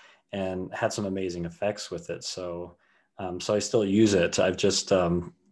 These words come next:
combined a lot of the, the class of the Golden Dawn usage, just like, uh, the elemental weapons and the, and the tools. I have my own set that I still use, um, to contact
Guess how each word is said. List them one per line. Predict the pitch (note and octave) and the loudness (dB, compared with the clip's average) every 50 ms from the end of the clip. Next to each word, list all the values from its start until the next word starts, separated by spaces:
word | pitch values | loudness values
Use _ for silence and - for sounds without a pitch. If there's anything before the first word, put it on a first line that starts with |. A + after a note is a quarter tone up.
| - - | -8 -2
combined | - B2+ A2 G2+ F2+ F#2+ F#2 G2 G2+ G#2 G2+ F#2+ F#2 F2 - - - - | 2 4 4 6 6 6 6 6 6 6 4 2 2 0 -2 -6 -6 -4
a | G2+ F#2+ | -2 0
lot | - F3+ F2+ F2+ F2 E2+ | 2 2 2 2 0 -2
of | F#2 F2 E2+ - - - | -4 -6 -6 -8 -12 -14
the, | G#2+ G2+ F#2+ F2+ F2+ F2 | -8 -6 -4 -4 -4 -4
the | - F#2 | -6 -8
class | - - G2 F#2 F2+ - - | -4 0 0 0 0 0 -2
of | G2 E2 E2 | -6 -6 -4
the | F#2 E2+ | -6 -4
Golden | E2+ F#2 F#2+ F2+ F2+ F2 | -4 -4 -4 -2 -2 -2
Dawn | F2+ F2+ F#2 F#2 | 0 0 0 0
usage, | F2+ F2 E2+ - F2 E2+ | -2 -4 -4 -6 -4 0
just | - A#2+ A#2 - | 2 2 2 2
like, | A#2 G2+ - - - | 2 0 -2 -4 -6
uh, | F#2 F2+ F2 F2 - _ _ _ _ _ _ _ _ _ - | -6 -6 -6 -10 -12 _ _ _ _ _ _ _ _ _ -8
the | G#2+ G2 | -6 -4
elemental | G2+ G#2 G#2 G2 G2 G2 F#2+ - G#2 F#2+ F2+ F2+ E2+ E2+ - _ _ - | -2 -2 -2 -2 -4 -4 -4 -4 -4 -4 -4 -4 -6 -10 -12 _ _ -14
weapons | B2+ G#2+ G#2 G2+ G2+ - G#2+ G2 F2+ F2+ | -8 -2 -2 -2 0 0 -4 -6 -6 -6
and | F2+ F2 | -8 -8
the, | F2 E2+ F2 - - A2 | -10 -12 -14 -16 -14 -12
and | F#2 F2 | -10 -10
the | E2+ | -12
tools. | E2+ - - - G#2+ G2+ F#2+ F2+ E2+ F2+ | -12 -14 -12 -8 -8 -6 -6 -6 -8 -8
I | F2 E2+ | -10 -8
have | F2+ F#2+ F2+ - - - _ - | -8 -10 -10 -10 -14 -20 _ -12
my | A2 F#2 F2 F2 | -10 -10 -8 -8
own | - G2+ G2 F#2+ F2 | -8 -6 -6 -6 -6
set | E2+ - - - C#3+ C3+ G2 - - | -6 -6 -2 0 0 0 0 -2 -4
that | F#2 F2 F2 | -6 -6 -4
I | F2 | -4
still | - - - - G#2 F#2+ F#2 F2+ | -6 -6 -4 -2 -2 -2 -2 -4
use, | F2 E2+ F2 F#2 G2+ G2 F2 E2+ - E2+ - - - - _ _ _ _ _ _ _ _ _ - | -4 -4 -4 -4 -4 -4 -4 -6 -6 -6 -8 -10 -12 -14 _ _ _ _ _ _ _ _ _ -12
um, | F#2 F2+ F2 F2 E2+ | -10 -8 -6 -6 -8
to | - - | -8 -10
contact | F2 - - G2 F#2+ F#2+ F2+ - F#2+ F2+ F2+ E2+ - - | -10 -8 -6 -4 -4 -4 -4 -4 -4 -4 -4 -8 -10 -16